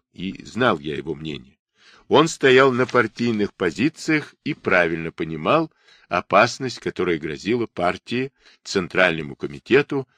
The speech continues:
со стороны Берии. Наконец Маленков тоже согласился и говорит: «Да, надо будет нам действовать».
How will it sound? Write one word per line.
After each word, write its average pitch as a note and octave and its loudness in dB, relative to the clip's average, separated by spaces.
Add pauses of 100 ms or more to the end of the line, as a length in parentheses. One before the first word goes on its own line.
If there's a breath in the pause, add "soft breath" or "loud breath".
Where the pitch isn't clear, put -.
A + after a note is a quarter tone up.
со - -8
стороны D#2 -8
Берии. D2 -18 (920 soft breath)
Наконец C#3+ 4
Маленков D#3 2
тоже A2 4
согласился F#2 -4
и G#2 -4
говорит: F#2 -4 (300)
«Да, G#2+ 4 (160)
надо B2 2
будет C3+ -4
нам F2+ -2
действовать». C#2+ -12